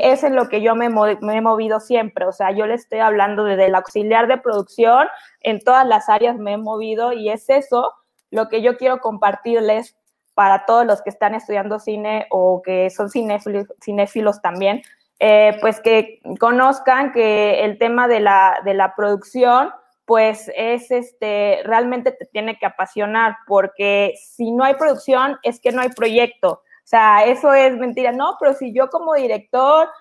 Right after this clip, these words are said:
o como, mm, cinefotógrafo, yo, yo levanté esta película. Ah, muy bien, pues entonces eres productor también, ¿no? O sea, a eso me refiero, a que de verdad, o sea, en cualquier proyecto, de cualquier tipo de formato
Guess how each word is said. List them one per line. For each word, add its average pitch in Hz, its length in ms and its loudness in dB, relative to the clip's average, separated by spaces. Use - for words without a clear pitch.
o 233 280 -2
como, 214 800 2
mm, 208 560 -12
cinefotógrafo, 269 960 -2
yo, 254 220 0
yo 294 300 4
levanté 233 400 2
esta - 260 -4
película. 208 560 -4
Ah, 226 260 2
muy 247 220 -2
bien, 247 380 -2
pues 202 140 -6
entonces 220 340 -8
eres 220 200 -6
productor 196 540 -4
también, 190 540 -4
¿no? 196 280 -8
O 190 120 -8
sea, 196 280 2
a 214 160 2
eso 262 180 0
me 240 140 -4
refiero, 226 500 0
a 196 180 0
que 208 200 0
de 208 220 -2
verdad, 214 440 2
o 190 60 -10
sea, 202 260 -4
en 220 240 -6
cualquier 233 540 0
proyecto, 247 580 0
de 196 180 -2
cualquier 226 400 -2
tipo 247 260 -8
de 220 100 -4
formato 220 720 -2